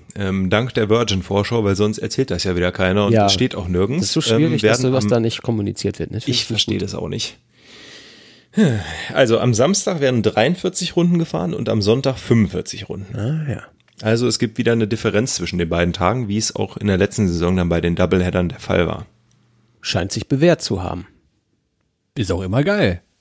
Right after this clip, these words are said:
Speaker 3: weil man dann immer noch mal eine neue Energiestrategie berechnen muss.
Speaker 2: Ja, ja, genau. Ja, ich, ich finde das schon sinnvoll. Also kann mir schon vorstellen, dass es besser ist, als einfach dasselbe Rennen nochmal zu fahren mit bisschen anderer Reihenfolge unter Umständen.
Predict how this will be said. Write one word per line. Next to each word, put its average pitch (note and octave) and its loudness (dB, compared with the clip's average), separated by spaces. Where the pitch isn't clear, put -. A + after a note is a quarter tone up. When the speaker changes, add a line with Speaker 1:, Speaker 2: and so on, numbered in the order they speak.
Speaker 3:
weil F#2+ -2
man F#2 -4
dann F2+ -6
immer G2+ -4
noch C3+ 0
mal D3 0
eine C#3+ 0
neue C#3+ 2
Energiestrategie C#3+ -2
berechnen F#2 -6
muss. A2 -4
Speaker 2:
Ja, D3 0
ja, D3+ 0
genau. C3 0
Ja, G#2 2
ich, D#3+ 0
ich E3 -4
finde - -8
das - -8
schon A2+ -2
sinnvoll. G#2 -2
Also G#2 -6
kann - -2
mir C#3 2
schon A#2+ -2
vorstellen, A#2+ -2
dass G#2+ -4
es G#2 -8
besser - -4
ist, G#2+ -4
als G2+ -2
einfach C3 0
dasselbe C3 2
Rennen B2 4
nochmal B2 0
zu - -6
fahren F2+ -4
mit A2 -8
bisschen - -4
anderer G2 -4
Reihenfolge G2 -2
unter B2 4
Umständen. A2 0